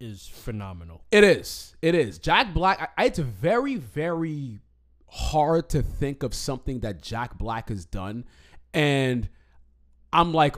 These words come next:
Speaker 2: "Oh, he did a bad job in it." You know what I'm saying?
Speaker 1: Yep.
Speaker 2: Like, everything Jack, Jack Black does, whether it's, uh, voice acting, whether it's actual acting, he normally hits the nail on the head.
Speaker 1: Mm-hmm.
Speaker 2: So I had, 'cause when, when they,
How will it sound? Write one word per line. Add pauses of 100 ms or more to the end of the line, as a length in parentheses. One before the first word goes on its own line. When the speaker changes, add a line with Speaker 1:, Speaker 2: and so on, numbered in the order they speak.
Speaker 2:
"Oh,
he
did
a
bad
job
in
it."
You
know
what
I'm
saying?
Speaker 1:
Yep.
Speaker 2:
Like,
everything
Jack,
Jack
Black
does,
whether
it's, (240)
uh,
voice
acting,
whether
it's
actual
acting, (360)
he
normally
hits
the
nail
on
the
head.
Speaker 1:
Mm-hmm.
Speaker 2:
So (460)
I
had,
'cause
when,
when
they,